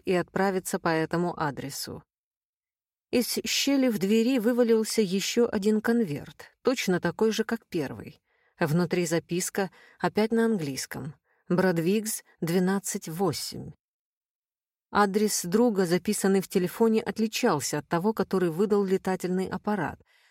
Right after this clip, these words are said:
Совпадал только город, Бродвигс. Улица же значилась двадцать первая, а не двенадцатая, и номер дома семнадцатый, а не восьмой.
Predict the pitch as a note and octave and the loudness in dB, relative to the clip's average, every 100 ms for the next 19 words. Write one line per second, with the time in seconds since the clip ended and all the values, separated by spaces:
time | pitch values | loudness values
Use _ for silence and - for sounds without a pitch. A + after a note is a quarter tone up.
0 | _ - F#3 - G3 A#3+ B3 - A#3 - | _ -2 0 0 2 2 4 2 0 0
1 | C4 A3+ B3 D3 - - - _ - D#3 | -2 2 2 2 -4 -12 -20 _ -2 0
2 | F#3+ G3+ B3+ D#3+ - - - _ _ _ | 2 0 -2 -2 -8 -12 -14 _ _ _
3 | _ _ _ _ _ - D4 C#4+ - F#3 | _ _ _ _ _ 0 0 0 -2 -2
4 | F3 E3+ G3 A3+ B3 A#3 A3+ D#3+ F3+ - | 0 2 0 0 0 0 0 -2 -2 -2
5 | A#3+ - - D3+ C#3+ C3+ C#3 C#3 - _ | -6 -6 -4 -2 -2 -6 -10 -10 -16 _
6 | F3 D#3+ D#3 D3 D#3 D3 C3+ - D#3+ C#3+ | 0 0 0 0 0 -2 -4 -12 -10 -10
7 | C3+ C3 _ _ _ - E3 E3 E3 D#3 | -12 -14 _ _ _ -2 0 2 0 0
8 | D#3+ D#3+ - G3 A3 C4 - - - C#3+ | 0 0 0 0 0 0 -4 -8 -4 -6
9 | - D#3 D#3 D#3+ - - C#3+ D3+ D3 | -2 -2 -2 -2 -4 -4 -4 -8 -14